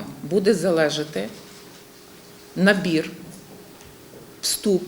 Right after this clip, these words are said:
і таке інше. Хочу зазначити, що в минулому році ми мали за останніх п'ять років один із найвищих показників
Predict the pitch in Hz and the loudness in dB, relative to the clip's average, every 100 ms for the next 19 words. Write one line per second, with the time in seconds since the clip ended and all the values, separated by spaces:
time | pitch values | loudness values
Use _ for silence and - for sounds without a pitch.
0 | - - - - - - - 220 214 214 | -8 -16 -16 -18 -20 -10 -4 2 2 2
1 | - 147 127 - - - - - - - | 0 2 0 0 -4 -10 -16 -20 -20 -20
2 | - - - - - 277 254 220 208 190 | -20 -20 -20 -20 -4 0 2 2 2 2
3 | 233 269 226 185 180 190 175 185 220 262 | 2 2 2 2 2 4 4 4 4 6
4 | 240 190 180 180 202 208 - 180 190 185 | 6 6 4 2 0 -4 -2 0 4 4
5 | 202 214 202 190 180 - - - - 165 | 4 4 6 6 4 0 -10 -16 -10 0
6 | 170 185 185 226 220 190 - 180 208 240 | 2 2 2 2 4 2 2 0 4 2
7 | 247 226 - 214 196 220 196 185 185 185 | 4 0 2 2 4 4 4 2 2 2
8 | 180 214 - 196 175 175 160 165 165 214 | 4 2 2 0 -2 2 0 0 -4 -4